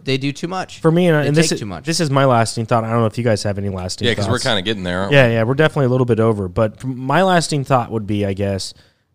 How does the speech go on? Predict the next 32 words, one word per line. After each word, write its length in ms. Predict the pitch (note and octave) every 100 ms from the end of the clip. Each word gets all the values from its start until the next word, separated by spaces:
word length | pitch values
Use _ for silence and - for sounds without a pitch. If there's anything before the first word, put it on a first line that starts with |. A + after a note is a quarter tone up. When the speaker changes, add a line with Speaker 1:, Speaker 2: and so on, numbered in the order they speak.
| -
Speaker 2:
um, 480 | B2 A2+ G#2+ G2+ F#2 - _ -
with 160 | B2+ D#3
all 140 | F3+
this 200 | E3+ C3+
excess 420 | - C#3 - C3+ -
money 340 | C3 C3 B2+
and, 140 | B2
and 340 | A#2 B2 A#2 A#2
what, 180 | D3+ - B2+ - _ _
call 260 | - G#3 G3+
it 40 |
whatever 260 | E3+ D#3 C#3+
you 140 | B2+
want, 260 | A#2 G#2+ F2+
you 120 | A2+ B2
know 80 |
what 80 | B2
I'm 120 | A#2+
saying? 360 | A2 B2 A#2+ A2+ - _ _ _ _
But, 200 | - C#3+
like, 300 | C#3 C3+ - -
to 120 | D3
me, 260 | D#3+ F#3+
the 80 | F3
most 220 | D#3+ D3
important 360 | C3 A#2+ D3+ A#2+
thing 200 | B2+ B2
is 100 | A#2
the 120 | -
progression 560 | - G#2 A#2+ A#2 A#2+ A2
of 600 | - A2 G#2+ G#2 G2+ F2+ -
humankind. 840 | - D3+ B2 - A#2 G#2+ G#2